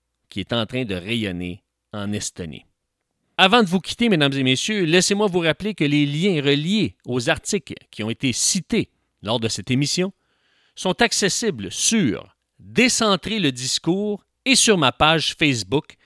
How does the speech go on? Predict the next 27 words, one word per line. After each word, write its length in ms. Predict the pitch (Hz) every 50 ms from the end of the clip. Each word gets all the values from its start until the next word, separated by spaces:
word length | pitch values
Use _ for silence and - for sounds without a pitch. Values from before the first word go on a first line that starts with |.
| _ _ _ _ _
via 400 | 107 110 127 190 208 220 226 226
le 120 | 202 139
w 420 | 117 _ - - 190 - - 233 208
w 320 | 156 175 165 147 143 123
w 240 | 107 90 95 85 - _ _ _ _
point 240 | - 202 196 131 - _
éric 300 | - 101 98 98 101 -
lantier 280 | - 104 101 - - 120
point 200 | 113 135 139 143
net. 320 | 170 196 202 _ _ _ _ _ _ _ _ _
C'est 200 | - - - 156
le 100 | 147 135
w 380 | - - - 269 - - 208 185
w 320 | 143 143 127 117 113 104
w 220 | 92 92 104 127 _ _ _ _ _ _
point 280 | _ 214 214 208 170 160 - _ _ _ _
éric 260 | 104 98 101 110 -
lantier 280 | 95 92 95 - - 92
point 200 | _ 87 82 78
net. 160 | 71 - _ _ _ _ _ _ _ _ _ _ _ _ _ _
Sur 320 | - - - - 220 190
ce, 200 | - - - 214
mesdames 340 | 190 156 131 117 117 110 101 98
et 60 | 101
messieurs, 440 | 95 90 85 - - - 76 55 - _ _ _ _ _ _ _ _
bonne 340 | 92 85 82 110 107 107
lecture 800 | 117 127 135 - _ - - 208 214 208 202 202 175 - - _